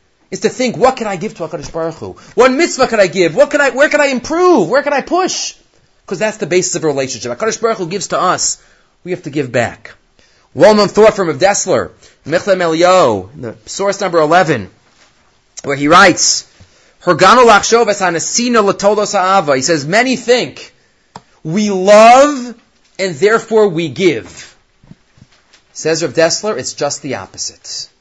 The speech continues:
We give and therefore we love." "Ki la'asher yehav ha'adam yitavlo." Many people think, "Oh, a parent loves a child and therefore they give to the child." No. "Ela hasvara hi ki ye'avho adam es pri ma'asav."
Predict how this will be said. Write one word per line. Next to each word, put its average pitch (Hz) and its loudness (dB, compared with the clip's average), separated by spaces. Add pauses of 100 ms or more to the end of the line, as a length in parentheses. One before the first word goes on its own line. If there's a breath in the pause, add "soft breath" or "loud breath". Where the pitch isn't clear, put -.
(560)
We 120 -12
give 110 -6 (840)
and 113 -10
therefore 117 -4
we 104 -6
love." 90 -10 (920 soft breath)
"Ki 202 -4
la'asher 175 4
yehav 196 2
ha'adam 220 4
yitavlo." 226 4 (160 loud breath)
Many 247 0
people 294 4
think, 320 2 (180 loud breath)
"Oh, 240 6
a 151 -2
parent 262 4
loves 233 6
a 175 -4
child 180 4
and 180 2
therefore 302 6
they 285 0
give 233 -4
to 214 -12
the 175 -4
child." 131 2
No. 190 2 (400 soft breath)
"Ela 170 2
hasvara 196 2
hi 208 -4
ki 165 -8
ye'avho 170 2
adam 190 0
es 180 -6
pri 214 -8
ma'asav." 185 -2